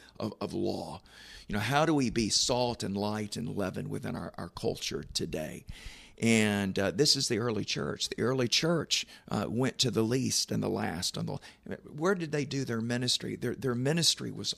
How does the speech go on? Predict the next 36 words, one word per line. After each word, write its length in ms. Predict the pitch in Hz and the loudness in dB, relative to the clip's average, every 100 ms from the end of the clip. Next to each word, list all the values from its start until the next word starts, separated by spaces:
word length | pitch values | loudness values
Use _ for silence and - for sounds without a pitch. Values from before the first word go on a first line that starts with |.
| - | -4
on 140 | 113 | -4
the 60 | 104 | -2
margins 920 | 101 117 131 139 113 107 90 87 - - | 0 6 10 10 8 2 2 0 0 2
of 140 | 104 | 4
society. 960 | - 95 - 90 92 78 78 - - - _ _ _ _ _ _ _ - - 110 127 | 6 6 6 4 0 -4 -6 -8 -10 -18 _ _ _ _ _ _ _ -20 -20 -16 0
It, 200 | 127 - | 2 6
it, 100 | 127 | 6
it 160 | 127 123 | 6 4
wasn't 400 | 120 151 151 135 | 6 4 4 0
in 140 | 123 | 0
the, 120 | 107 101 - - | 0 -4 -10 -6
the 100 | 113 | -4
corridors 760 | - 165 143 120 117 107 101 | 2 4 6 6 4 4 2
of 200 | - - | 0 -6
power, 680 | - 123 98 90 - 98 - _ _ - - - | -10 -6 -6 -6 -8 -12 -16 _ _ -20 -10 -2
uh, 160 | 110 | 0
but 180 | - 120 | 2 2
it 60 | 95 | 4
was 180 | 110 | 4
in 80 | 113 | 4
the 100 | 101 | 4
margins 720 | 98 107 117 127 120 117 98 - | 2 2 2 2 0 -4 -6 -6
of, 140 | 107 90 | -6 -4
of 120 | 98 | -2
society. 680 | - 95 - 104 98 92 85 - - | 0 0 0 0 -4 -6 -8 -14 -8
And 120 | 107 120 | 2 6
so, 340 | 139 120 101 - - | 8 8 6 -2 -6
uh, 360 | 107 107 101 | 0 0 2
where 500 | 82 107 117 135 139 | 0 2 6 8 8
they 180 | 120 123 | 8 6
saw 380 | 117 - 123 117 | 6 6 6 4
need 760 | 110 117 131 110 82 - - - - | 2 2 4 4 2 -6 -14 -18 -8
and 240 | 104 98 | -6 -6
where 300 | 107 113 113 | -2 0 2
they 160 | 110 110 | 2 4
saw, 480 | - - 110 101 | 4 4 4 2